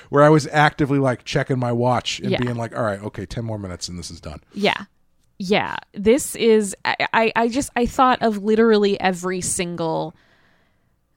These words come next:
Speaker 2: wild card either one of us has picked
Speaker 1: Mm-hmm.
Speaker 2: and just thought, "Why not that?
Speaker 1: Yeah.
Speaker 2: Why not that? Why not
Speaker 1: Just
Speaker 2: that? Why not that?"
Speaker 1: just for reference, on either side of this on the list is Hellraiser at number one ninety-seven
Speaker 2: What?
Speaker 1: and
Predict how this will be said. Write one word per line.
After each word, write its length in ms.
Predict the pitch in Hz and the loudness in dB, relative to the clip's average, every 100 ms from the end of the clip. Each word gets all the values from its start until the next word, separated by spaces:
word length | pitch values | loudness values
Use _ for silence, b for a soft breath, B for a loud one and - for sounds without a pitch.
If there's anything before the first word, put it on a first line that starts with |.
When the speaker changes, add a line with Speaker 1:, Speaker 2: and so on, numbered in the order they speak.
| _ | _
Speaker 2:
wild 340 | 202 190 226 - | 0 4 2 2
card 260 | 220 214 | 4 4
either 280 | 190 208 220 | 4 4 4
one 160 | 214 208 | 2 2
of 80 | |
us 160 | 208 - | 0 0
has 100 | 196 | -4
picked 480 | 226 220 - - - | -2 -4 -4 -10 -4
Speaker 1:
Mm-hmm. 300 | 127 120 98 135 | -4 -4 -4 -2
Speaker 2:
and 160 | 208 | -2
just 220 | 185 180 - | 0 -4 -4
thought, 200 | 180 - | -4 -4
"Why 260 | 165 180 196 | -6 -6 -4
not 220 | 202 - | -6 -8
that? 340 | 202 190 - _ _ - | -12 -12 -16 _ _ -6
Speaker 1:
Yeah. 220 | 110 - | -6 -6
Speaker 2:
Why 220 | 175 185 185 | -8 -6 -4
not 200 | 196 - | -6 -6
that? 240 | 254 - | -6 -6
Why 160 | 202 170 | -8 -8
not 160 | 160 | -6
Speaker 1:
Just 260 | - 185 208 | 0 0 0
Speaker 2:
that? 60 | 190 | -6
Why 80 | |
not 220 | 175 165 - | -8 -8 -8
that?" 320 | 185 185 - | -8 -8 -6
Speaker 1:
just 260 | 147 156 | -4 -4
for 180 | - 165 | -2 0
reference, 680 | 131 135 - 110 85 - - - | 2 0 -2 -6 -8 -10 -12 -10
on 140 | 113 117 | -8 -6
either 300 | 127 139 127 | -2 -2 0
side 340 | - 127 127 | 2 2 2
of 140 | 98 | -2
this 320 | 95 90 - - | -8 -10 -10 -10
on 140 | 104 | -10
the 80 | 95 | -8
list 420 | 104 95 - - | -8 -8 -10 -10
is 380 | 95 92 82 - b b b b 90 | -10 -8 -10 -14 b b b b -6
Hellraiser 680 | 123 139 135 139 135 135 123 | -2 0 2 2 2 0 0
at 80 | |
number 240 | 120 117 113 | -4 -6 -4
one 200 | 113 117 | -4 -6
ninety-seven 720 | 113 107 214 262 285 - 359 | -6 -6 -4 -2 0 -2 -4
Speaker 2:
What? 100 | 359 - | -6 -6
Speaker 1:
and 460 | 107 104 98 95 | -6 -6 -10 -14